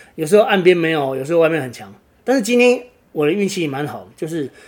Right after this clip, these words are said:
从十一点半到一点半，就是我在玩的这两个小时，嗯，我在外海的这两个小时，其实风是非常饱，风是非常饱。Carving turn 就是怎么做都，都可以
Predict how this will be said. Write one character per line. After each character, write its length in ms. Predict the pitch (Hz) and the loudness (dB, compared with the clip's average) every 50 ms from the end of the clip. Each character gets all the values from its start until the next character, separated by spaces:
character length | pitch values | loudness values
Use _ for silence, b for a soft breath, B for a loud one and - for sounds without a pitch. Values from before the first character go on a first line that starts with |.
| B B | B B
从 180 | - - 175 165 | -10 -8 -8 -6
十 160 | - - 185 | -4 -2 -2
一 60 | 214 | 0
点 180 | 202 160 139 147 | 0 0 0 0
半 220 | 175 170 156 156 | 0 0 0 0
到 160 | 160 156 156 | -2 -2 -2
一 80 | 170 160 | -2 -4
点 220 | 143 135 110 120 | -8 -10 -10 -10
半， 200 | 131 139 120 101 | -10 -10 -10 -8
就 120 | 101 170 180 | -4 -2 0
是 60 | 185 | 0
我 140 | 147 123 123 | -2 -2 -4
在 200 | - 185 160 151 | -2 -2 -2 -4
玩 240 | 135 123 127 139 139 | -4 -8 -8 -8 -8
的 100 | 131 127 | -6 -4
这 120 | 160 160 | -4 -4
两 120 | 139 123 | -4 -4
个 80 | 120 135 | -8 -10
小 240 | - - - 117 107 | -12 -12 -12 -12 -14
时， 260 | - - - 101 95 - _ b b b b b b b b b | -14 -18 -20 -20 -20 -20 _ b b b b b b b b b
嗯， 140 | - 117 113 | -20 -20 -18
我 60 | 113 127 | -8 -4
在 120 | 196 202 | -2 0
外 180 | 214 220 196 151 | 2 4 2 2
海 140 | 143 135 | 2 -2
的 40 | 139 | -2
这 120 | 143 165 160 | 0 0 0
两 120 | 139 135 | 0 -2
个 80 | 135 127 | -4 -8
小 160 | 127 113 101 | -10 -12 -16
时， 100 | - 113 107 - _ _ _ _ - | -16 -20 -20 -20 _ _ _ _ -12
其 140 | - 165 | -6 -4
实 80 | 160 160 | -2 -2
风 300 | 156 - - 185 175 170 | -2 0 0 0 2 2
是 100 | - 175 | 0 -4
非 160 | 151 - 170 | -4 -2 -4
常 160 | 156 131 139 131 | -4 -4 -6 -10
饱， 220 | - - - - - _ _ _ _ b b b b | -12 -14 -16 -16 -20 _ _ _ _ b b b b
风 120 | - 160 | -12 -10
是 60 | 156 151 | -8 -6
非 100 | 147 151 | -4 -4
常 140 | 139 135 | -4 -4
饱。 100 | 117 - - - _ _ _ | -8 -12 -16 -20 _ _ _
Carving 380 | - - 170 175 180 175 175 165 | -8 -6 -2 0 2 2 2 2
turn 220 | 190 170 147 135 | 0 0 -2 -2
就 100 | 131 160 | -4 -4
是 220 | 165 160 156 - - _ _ - - _ _ | -4 -4 -4 -6 -10 _ _ -20 -20 _ _
怎 100 | - - | -12 -8
么 80 | 139 151 147 | -6 -6 -4
做 360 | - 196 165 151 131 - - - _ _ | 0 0 0 0 0 -2 -6 -20 _ _
都， 100 | - - - - - | -12 -12 -12 -8 -6
都 100 | 170 151 | -6 -4
可 140 | - 156 | -2 0
以 220 | 147 131 123 120 | -2 -2 -2 -8